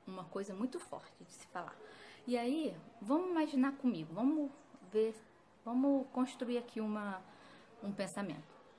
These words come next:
A pessoa está com sobrepeso. A pessoa pensa dessa forma:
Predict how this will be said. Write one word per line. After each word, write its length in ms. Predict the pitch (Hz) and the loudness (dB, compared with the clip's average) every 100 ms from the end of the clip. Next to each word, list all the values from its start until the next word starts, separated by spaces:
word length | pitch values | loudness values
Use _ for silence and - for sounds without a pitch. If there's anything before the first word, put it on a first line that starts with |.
| - - - - - - - - - - | -20 -20 -20 -20 -20 -20 -20 -20 -20 -6
A 80 | 269 | -4
pessoa 800 | 269 247 - - 208 226 165 - - - - - - - - - - - - | 0 -2 -2 0 2 2 -2 -8 -14 -20 -20 -20 -20 -20 -20 -20 -20 -20 -16
está 280 | - - 180 | -12 -4 -2
com 100 | 202 | -2
sobrepeso. 680 | - 214 277 285 202 196 - - - - - - - - - - - | -6 -4 -4 -4 -6 -8 -14 -14 -14 -18 -20 -20 -20 -20 -20 -12 -6
A 80 | |
pessoa 800 | 208 240 233 - 202 220 220 175 - - - - - - - - - - - - - | -4 -4 -4 -2 0 2 0 -2 -8 -18 -20 -20 -20 -20 -20 -20 -20 -20 -20 -10 4
pensa 420 | 254 247 262 269 - | 4 4 2 2 2
dessa 340 | 226 277 339 | 2 2 2
forma: 480 | 339 180 156 160 156 | -2 0 0 -2 -8